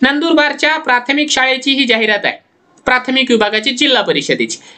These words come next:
हे बघा, नंदुरबारची जी जाहिरात आहे ती सोळा जागांसाठी दिसते आहे आणि मराठी माध्यमाची जागा आहे एक ते पाचच्या. ठीक आहे, त्यानंतरचं जर आपण बघितलं की दुसरी जाहिरात, तर हे बघा, ही उर्दू माध्यमाची जाहिरात तुम्हाला दिसते आहे नंदुरबारचीच.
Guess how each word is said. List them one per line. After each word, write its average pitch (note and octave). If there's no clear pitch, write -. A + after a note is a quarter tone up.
हे C4
बघा, C#4
नंदुरबारची C4
जी B3+
जाहिरात A#3+
आहे A#3+
ती C4+
सोळा B3
जागांसाठी A#3
दिसते A3+
आहे A#3
आणि A3+
मराठी C4
माध्यमाची A#3+
जागा A3
आहे A3
एक A3+
ते C4
पाचच्या. -
ठीक D4
आहे, E4+
त्यानंतरचं D#4+
जर F4
आपण D4
बघितलं A3
की C4
दुसरी D4+
जाहिरात, F3
तर F#3+
हे B3
बघा, C4
ही D4+
उर्दू D4
माध्यमाची C#4
जाहिरात B3
तुम्हाला B3
दिसते A#3+
आहे A3+
नंदुरबारचीच. G#3+